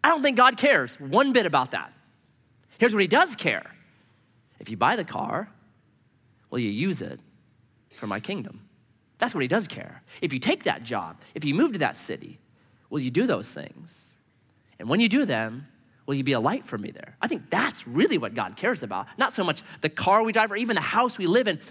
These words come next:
I'm not saying don't pray about those things, but if you get so knotted up over those things, I think we can miss the bigger issues, which is, are you usable for my kingdom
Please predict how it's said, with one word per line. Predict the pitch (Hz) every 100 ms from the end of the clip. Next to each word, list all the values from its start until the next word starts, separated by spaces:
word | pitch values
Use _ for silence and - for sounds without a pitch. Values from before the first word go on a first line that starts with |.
| - -
I'm | 226
not | 165
saying | 220
don't | 165 196 -
pray | 294 180
about | 139 123
those | 127 120 -
things, | 127 131 175 - - -
but | 202
if | 202
you |
get | 254 247
so | 240
knotted | 202 247 247
up | 240
over | 208 185
those | 254 349 -
things, | 190 185 190 - -
I | 185
think | 202
we | 190
can | 175 160 220
miss | 320 214 180 - - - - -
the | 165
bigger | 131 339 302 226
issues, | 165 160 170 151
which | 160 156
is, | 135 - - - -
are | 131
you | 143 139 143 - -
usable | 120 139 233 233 170 127 123
for | 123 143
my | 131 117
kingdom | - - 233 202 131 113